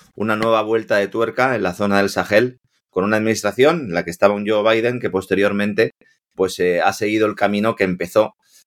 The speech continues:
durante la administración Obama, precisamente, además, utilizando a Victoria Nolan, que vuelve a aparecer en el programa de mañana. Esta señora, da igual que se vaya, que siga apareciendo, porque, claro, en el momento en el que hacemos un análisis a fondo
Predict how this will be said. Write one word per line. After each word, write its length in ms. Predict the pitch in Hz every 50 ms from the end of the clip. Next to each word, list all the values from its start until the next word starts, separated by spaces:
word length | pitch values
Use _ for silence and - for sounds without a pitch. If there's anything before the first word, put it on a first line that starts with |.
| _
durante 320 | - 92 92 92 90 92 90
la 80 | 90
administración 500 | 90 90 87 90 90 - 85 - 104 101
Obama, 340 | 101 98 101 101 101 107 107
precisamente, 500 | 92 90 87 92 - 98 92 95 95 92
además, 260 | 95 92 92 95 92 101
utilizando 420 | 92 92 85 87 95 95 95 98
a 40 | 92
Victoria 360 | 90 90 - 101 92 95 90
Nolan, 320 | 90 95 98 104 104 104
que 100 | 101 -
vuelve 260 | 82 85 92 95 92 92
a 60 | 87
aparecer 420 | - 90 87 82 - 98 98 - - _ _ _ _ _ _ _
en 160 | - 90 92
el 80 | 92 90
programa 440 | - 95 98 98 101 98 95 98 101
de 120 | 101 98
mañana. 400 | 95 92 95 101 107 110 117 117
Esta 160 | 113 - 110
señora, 400 | 107 - 101 101 110 117 123 120
da 100 | 120 120
igual 240 | 120 113 117 120 120
que 140 | 110 - 113
se 100 | - 113
vaya, 300 | 107 117 120 123 123 120
que 80 | 107 98
siga 220 | - 117 110 110
apareciendo, 520 | 107 113 110 117 107 123 123 120 131 143
porque, 220 | 139 139 123 113 95
claro, 160 | 113 127 131
en 80 | 131 123
el 80 | 117
momento 340 | 104 101 101 110 113 104 120
en 60 | 120
el 80 | 120 -
que 60 | 117
hacemos 300 | 107 - 123 123 123 -
un 80 | 120 113
análisis 380 | 110 117 113 113 107 120 110 113
a 60 | 107
fondo 380 | - 120 123 123 123 135 147